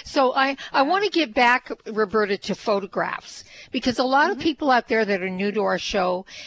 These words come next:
Speaker 1: may be saying, "Why use a photograph? What does that mean? How does it transfer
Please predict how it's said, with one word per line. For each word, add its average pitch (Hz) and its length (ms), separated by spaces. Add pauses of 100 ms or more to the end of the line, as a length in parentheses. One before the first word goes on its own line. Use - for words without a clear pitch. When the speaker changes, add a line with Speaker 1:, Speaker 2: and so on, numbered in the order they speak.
Speaker 1:
may 226 280
be 220 180
saying, 202 460
"Why 220 280
use 226 560
a 196 60
photograph? 185 760
What 226 140
does 220 200
that 196 260
mean? 190 280
How 226 200
does 311 160
it 302 120
transfer 233 1160